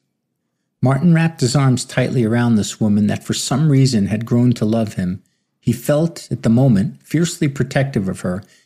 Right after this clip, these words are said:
and as in love as he'd ever felt before with anyone in his life. "I'm fine, Rosita,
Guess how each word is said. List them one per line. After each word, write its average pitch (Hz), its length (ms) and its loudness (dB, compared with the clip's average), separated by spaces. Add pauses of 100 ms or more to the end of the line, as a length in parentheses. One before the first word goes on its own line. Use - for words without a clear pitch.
(140)
and 113 120 2
as 104 240 0
in 151 200 4
love 127 280 2
as 113 120 -4
he'd 107 240 -2
ever 143 220 -2
felt 123 320 -4
before 113 480 -2
with - 300 -10
anyone 110 440 2
in 95 120 0
his 95 180 -4
life. - 400 -4 (640)
"I'm 127 120 2
fine, 117 340 0
Rosita, 101 540 -4